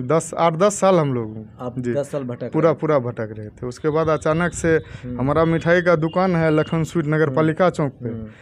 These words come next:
Speaker 1: तो एक लड़का मेरे नीचे काम करता था,
Speaker 2: हम्म।
Speaker 1: तो वही बोला कि "भैया, ऐसे ऐसे सिलीगुड़ी चलिए, वहाँ सुपरवाइजर के तौर पे
Speaker 2: हम्म।
Speaker 1: आपको अच्छा मतलब हो जाए।"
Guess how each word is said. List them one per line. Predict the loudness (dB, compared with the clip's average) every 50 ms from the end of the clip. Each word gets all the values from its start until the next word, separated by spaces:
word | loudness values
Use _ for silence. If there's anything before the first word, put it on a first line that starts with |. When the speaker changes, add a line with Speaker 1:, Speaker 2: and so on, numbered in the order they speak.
| -20 -20 -20 -8 -2
Speaker 1:
तो | 0
एक | 2 2 2 0
लड़का | -2 -2 2 4 4 4 4 4 4 4
मेरे | 4 4 4 4 4
नीचे | 4 4 4 2 0
काम | 2 4 4 4 4
करता | 4 4 4 2 4 2 0 0
था, | 0 -4 -6
Speaker 2:
हम्म। | -8 -8 -6
Speaker 1:
तो | -4
वही | -2 0 0 0
बोला | 2 2 4 4 4
कि | 4
"भैया, | 4 4 4 4
ऐसे | 4 4 2 0
ऐसे | 0 0 0
सिलीगुड़ी | 0 0 0 2 2 2 2 2 2 0
चलिए, | 2 2 0 2 4 4 4 4
वहाँ | 4 2 0 -2 -2
सुपरवाइजर | -4 -4 -2 0 0 2 2 2 2 4 4 2
के | 2 0
तौर | -2 0 0 -2
पे | 0
Speaker 2:
हम्म। | 0 0 -2
Speaker 1:
आपको | -2 -2 -2 -2
अच्छा | -2 0 0 -4 -4
मतलब | -4 -4 -8 -6 -6 -6 -4
हो | -6 -8
जाए।" | -8 -10 -12 -14